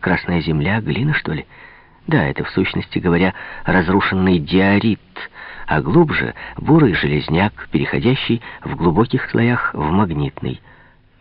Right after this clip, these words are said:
«А что значит диорит?» Но она не может же ему читать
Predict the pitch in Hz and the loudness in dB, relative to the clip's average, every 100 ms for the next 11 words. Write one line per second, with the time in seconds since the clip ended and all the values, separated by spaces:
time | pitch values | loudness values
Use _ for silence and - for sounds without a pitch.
0 | - - - - - 113 76 - - - | -8 -4 -4 -2 0 0 0 -4 -6 -2
1 | 76 71 80 - - - - - - _ | 0 0 -2 -6 -12 -18 -20 -20 -20 _
2 | _ - 101 98 98 110 80 71 73 73 | _ -4 -2 0 0 0 0 -4 -4 -2
3 | 65 - - 76 | -4 -4 -2 -2